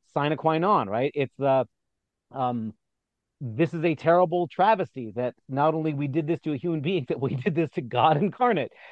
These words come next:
Um, and yet that God refuses to let that be the last word, but uses this place of utter God forsakenness for redemption. So, yeah, I think that that's fair to say without automatically making it the bad thing that happened. God must be toughening me up,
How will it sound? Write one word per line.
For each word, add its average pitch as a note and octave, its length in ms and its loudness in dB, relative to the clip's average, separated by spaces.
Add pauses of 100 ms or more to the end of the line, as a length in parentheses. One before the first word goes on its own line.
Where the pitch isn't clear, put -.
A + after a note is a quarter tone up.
(200)
Um, C3+ 560 4 (280)
and D#3+ 260 0
yet D#3 220 2
that C#3+ 80 -4
God C#3 240 4
refuses C3+ 540 -6
to C3 100 -8
let C3 300 -2
that C3 260 2
be B2+ 80 -4
the C3 100 -4
last C3 340 0
word, C3 180 -4
but B2+ 120 -4
uses C3 540 -4
this B2 220 -6 (100)
place C3 280 -4
of A2+ 120 -8 (100)
utter C#3+ 380 0
God B2 320 -2
forsakenness A#2 720 -8 (420)
for B2+ 160 -2
redemption. A2 680 -6 (460)
So, D#3+ 60 0
yeah, D#3 160 -2
I D#3+ 80 4
think F3 140 0
that C#3+ 240 0
that's D3 440 0
fair D3 160 0
to B2 100 -4
say A#2+ 400 0 (180)
without D3+ 460 4
automatically D3 600 4
making C3 300 -6
it A#2 100 -10
the A#2+ 60 -6
bad D3 280 4
thing D3+ 120 -2
that C3+ 80 -6
happened. C3+ 340 -2
God D3+ 220 6
must D3+ 180 -4
be B2+ 80 -8
toughening D#3 420 0
me C#3 140 0
up, F3+ 240 4